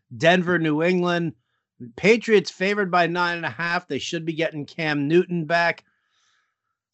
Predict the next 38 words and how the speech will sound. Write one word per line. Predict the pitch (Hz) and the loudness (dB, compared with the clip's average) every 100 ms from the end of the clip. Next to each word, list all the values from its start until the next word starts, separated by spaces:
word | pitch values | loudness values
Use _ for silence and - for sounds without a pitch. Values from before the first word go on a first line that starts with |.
| - | 2
I | 180 | 4
don't | 285 | 4
really | 302 294 | 4 0
love | 214 185 196 214 220 | 0 2 4 4 2
the | 185 | -2
Patriots | - 185 190 - 190 160 - | -8 -6 -6 -4 -4 -4 -4
offense, | 143 180 208 - 240 247 226 - - - | 0 0 0 -4 -4 -4 -4 -10 -10 -8
to | 160 | -6
be | 147 | -4
perfectly | 180 190 185 180 170 | 0 -2 -2 -4 -2
honest, | 185 214 233 - - | 0 0 0 -2 -4
to, | 147 139 | -4 -4
to | 151 | -8
know | 147 151 170 | -6 0 0
that | 190 175 | 0 0
they | 175 | -2
would, | 165 151 143 | -2 -4 -6
you | 160 | -4
know, | 131 | -4
put | - 180 | -2 0
up | 185 | 0
this | 156 175 | -2 -6
many | 190 185 165 | -2 -2 -2
points. | - 185 214 208 | -2 2 2 2
But, | - - 220 208 185 _ _ - | -4 0 4 4 2 _ _ -4
I | |
mean, | 170 160 135 | 0 0 0
Denver, | 190 220 208 214 214 190 - _ _ _ _ _ | 2 2 2 2 2 0 -6 _ _ _ _ _
uh, | 135 143 143 139 135 123 139 | -6 -2 0 0 -2 -6 -10
you | 147 | -6
know, | 139 127 123 113 | -2 -2 -4 -4
Drew | 151 202 | 2 2
Lock | 185 190 196 196 | 6 8 8 4
coming | 196 190 165 135 | -4 -4 -4 -4
back, | 170 180 180 180 _ | -2 0 0 -4 _
the | 123 | -12
shoulder | - 190 190 185 185 | -6 -2 0 0 -2
issue, | 180 185 - 175 175 175 | -4 -4 -4 -2 -2 -2